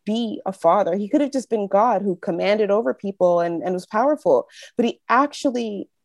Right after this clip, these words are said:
wanted a relationship of father-children with us, not, not king and, and slaves. And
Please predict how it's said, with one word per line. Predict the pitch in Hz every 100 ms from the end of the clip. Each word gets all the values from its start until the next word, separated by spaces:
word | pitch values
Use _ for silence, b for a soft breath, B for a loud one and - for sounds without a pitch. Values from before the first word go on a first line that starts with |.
| _
wanted | 165 185 220 277 208 190
a | 190
relationship | 185 185 190 220 269 247 208 - 175 160 _ _ _ _ -
of | 185
father-children | - 233 214 214 202 - 302 415 196
with | 180 190
us, | - - - - _ _ _ -
not, | 208 269 302 -
not | 196 240 285
king | - 269 269 226 -
and, | 196 190 -
and | 190
slaves. | 185 - 254 349 - - - _ b b b -
And | 214 214 208 202